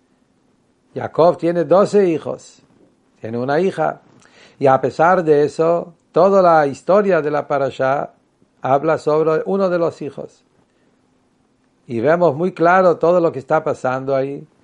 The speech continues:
El amor que Jacob le muestra a su hijo Yosef, y eso genera todo un tema de celos entre los hermanos, hasta que los hermanos lo quieren vender, y él tiene los sueños, que eso aumenta en el celos, en la envidia,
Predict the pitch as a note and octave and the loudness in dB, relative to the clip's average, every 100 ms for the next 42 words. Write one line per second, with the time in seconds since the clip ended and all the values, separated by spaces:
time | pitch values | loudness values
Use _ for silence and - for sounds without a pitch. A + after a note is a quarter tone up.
0 | _ _ - A#2+ A#2 B2+ E3+ D#3+ - D3 | _ _ -10 -6 -4 2 4 4 0 0
1 | C3 A2 D3 D3 C#3+ C#3 D#3 D3+ D3 B2+ | 0 0 0 0 -2 -2 -2 -2 -2 -2
2 | - D3 C3 C3 A2+ - E3 D3+ A#2+ C3 | -4 -8 -6 -6 -6 -4 -2 -2 -4 -8
3 | A#2+ C3+ A#2+ A#2+ D3 D#3 C#3+ B2+ C#3 C#3 | -8 -8 -8 -6 -4 -2 -2 -2 -4 -4
4 | B2 B2 D3+ D3 C3+ B2 D3+ C#3+ B2+ - | -6 -6 -6 -4 -4 -2 -2 -2 -4 -10
5 | _ _ _ _ - D3+ E3 C#3 C#3 C3+ | _ _ _ _ 0 2 2 0 -4 -10
6 | B2+ B2 G#2 A2+ A2 C3+ D#3 D3 C3+ A#2+ | -6 -6 -8 -12 -4 -2 0 -2 -6 -8
7 | D#3 D#3 - C#3 A#2+ B2+ A2 A#2 B2 C#3+ | -4 -2 -2 -4 -6 -8 -8 -8 -6 -4
8 | C3+ A#2+ - B2 G#2+ A2+ A#2+ D#3 D#3+ C3+ | -4 -8 -10 -12 -10 -10 -4 -2 -2 -4
9 | - _ _ _ - A#2 A2+ G#2 B2 A#2 | -10 _ _ _ -6 -2 -2 -2 -6 -4
10 | A2 - D3+ F3 F3 D#3+ C#3 A2+ - - | -6 -2 2 2 2 -2 -2 -6 -14 -10
11 | B2 B2+ - B2 A2 A2 D#3 F#3 E3+ D#3+ | -6 -4 -4 -4 -4 -4 -4 -4 -2 -2
12 | D3+ C#3+ - D#3+ D3+ C#3 C#3+ C#3 C3+ C3+ | -2 -6 -4 -4 -2 -4 -6 -8 -8 -10
13 | C3+ C3+ B2+ | -8 -6 -6